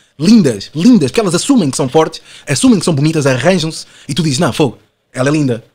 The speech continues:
Aqui tu dirias, "Hum, não, é gorda, hum, não, não gosto tanto." Esquece, lá isto não existe, mano. Estás a ver? Lá isto não existe.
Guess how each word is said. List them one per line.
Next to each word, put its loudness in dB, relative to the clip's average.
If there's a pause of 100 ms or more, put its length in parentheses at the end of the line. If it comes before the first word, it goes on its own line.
(140)
Aqui -4
tu -2
dirias, -2
"Hum, -4
não, -6
é -4
gorda, -2
hum, -12
não, -6
não -2
gosto -4
tanto." -8
Esquece, -4
lá 0
isto -4
não 0
existe, -6
mano. -18 (220)
Estás -12
a -4
ver? -6 (140)
Lá -6
isto -4
não 0
existe. -8